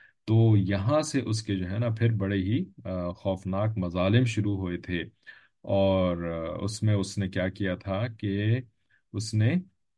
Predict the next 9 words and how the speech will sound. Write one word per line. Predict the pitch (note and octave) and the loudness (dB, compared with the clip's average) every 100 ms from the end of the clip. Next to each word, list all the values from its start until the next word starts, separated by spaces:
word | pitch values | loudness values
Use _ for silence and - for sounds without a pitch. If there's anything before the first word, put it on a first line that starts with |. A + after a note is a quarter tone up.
| _ _ _ _ - | _ _ _ _ -6
अ, | G#2 F#2+ F2+ F2 | -2 -2 -2 -4
बनी | E2+ F#2 G2 | -4 -2 -2
इसराइल | F#2+ - F#2 G2 G#2 G#2+ | -2 -4 -2 -2 -2 0
के | G2+ G2 G2+ A2 - _ _ _ _ _ _ _ - | 0 0 -2 -8 -14 _ _ _ _ _ _ _ 0
पैदा | G2+ A2 | 2 4
होने | B2 A#2 G2+ G2 | 6 4 4 0
वाले | F2 F2+ F#2+ F#2+ A2+ A2+ _ _ _ _ - | -2 -2 -2 -2 -6 -10 _ _ _ _ -2
बेटों | G2+ G#2+ D3+ E3 | 2 2 4 2
को | D#3 F2+ F2 | 0 -2 -4